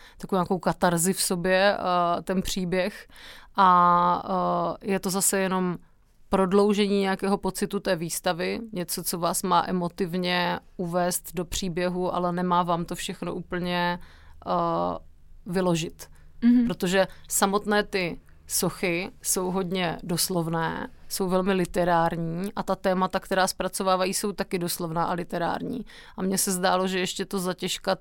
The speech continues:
Speaker 1: těma doslovnýma výkladama už je úplně
Speaker 2: Jasně.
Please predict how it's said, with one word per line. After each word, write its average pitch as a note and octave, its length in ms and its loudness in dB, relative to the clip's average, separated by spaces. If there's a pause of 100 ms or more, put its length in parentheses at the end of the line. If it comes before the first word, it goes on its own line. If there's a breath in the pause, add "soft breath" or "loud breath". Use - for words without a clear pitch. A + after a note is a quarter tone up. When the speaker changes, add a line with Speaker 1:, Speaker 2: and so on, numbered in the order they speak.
(140)
Speaker 1:
těma F#3 260 -4
doslovnýma F#3 600 -2
výkladama F3 800 0
už - 220 -6
je F#3 120 0
úplně F#3 380 -2
Speaker 2:
Jasně. F#3 260 0